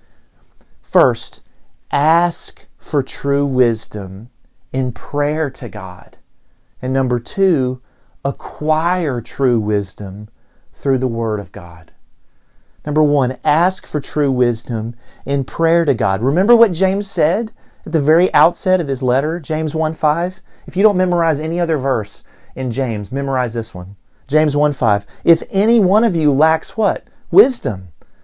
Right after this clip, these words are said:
Let him ask God, who gives generously to all without reproach, and it will be given him. In other words, true wisdom is from God. We don't have true wisdom.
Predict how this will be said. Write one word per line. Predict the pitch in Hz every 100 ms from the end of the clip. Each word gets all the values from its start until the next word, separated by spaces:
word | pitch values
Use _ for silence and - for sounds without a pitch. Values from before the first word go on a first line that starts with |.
| -
Let | 170 202
him | 226
ask | 165 175 -
God, | 220 247 220 143
who | 180 170 143
gives | 233 277 277 190 117 110 - - - -
generously | 143 156 226 269 262 196 - - 135 110 101 - -
to | - 202 -
all | 202 208 233 202 156
without | 156 180 208 214 -
reproach, | 190 - 240 240 196
and | 220 220
it |
will | 202 247
be | 254 233
given | 190 240 247 220
him. | 175 143 98 87 - - - - _ - - -
In | 196
other | 247 254 226
words, | 151 139 156 190 190 - - - - - - - _ -
true | - - 247 262
wisdom | 226 196 180 202 196
is | 196 190
from | - 190 190 185
God. | 240 247 147 113 - -
We | 202 233
don't | 220 220
have | 196 208 262 262
true | - 185 156
wisdom. | 135 113 101 101